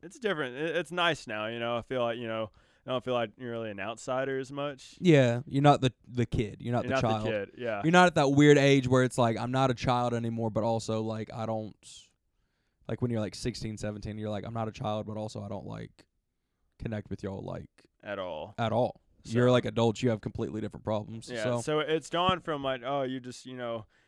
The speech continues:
Speaker 1: you're not, you know, like, one of us now is like, ah, you know, I'm just, like, the youngest of you," but I am, it's just, like, it is
Speaker 2: Yeah.
Speaker 1: what it is.
Speaker 2: Yeah.
Speaker 1: Because, like, my, so here's how it works out.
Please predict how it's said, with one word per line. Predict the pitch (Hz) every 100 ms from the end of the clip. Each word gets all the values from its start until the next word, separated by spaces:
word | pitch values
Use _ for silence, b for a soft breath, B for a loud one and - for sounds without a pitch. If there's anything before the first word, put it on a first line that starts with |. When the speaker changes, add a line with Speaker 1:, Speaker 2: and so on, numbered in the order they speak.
| _ -
Speaker 1:
you're | 131
not, | 127 123 110
you | 123
know, |
like, | 117 123
one | 127
of | 123
us | 120 -
now | 120 113
is | 110 107 104
like, | 104
ah, | 120 185 156
you | 135
know, | 135
I'm | 107 135 123
just, | -
like, | 110 -
the | 104
youngest | 113 131 113 -
of | 120 113
you," | 98
but | 104
I | 101 101 101
am, | 101
it's | 98 95
just, | 92 87
like, | 80 80
it | -
is |
Speaker 2:
Yeah. | 165 110
Speaker 1:
what | 98 95
it |
is. | 82 -
Speaker 2:
Yeah. | 131 131 98
Speaker 1:
Because, | 139 165
like, | 156 147
my, | 143 139 131 120 80 _ _
so | - 139
here's | 165 202
how | 170 139 123
it | 120
works | 117 113 -
out. | 107 98 90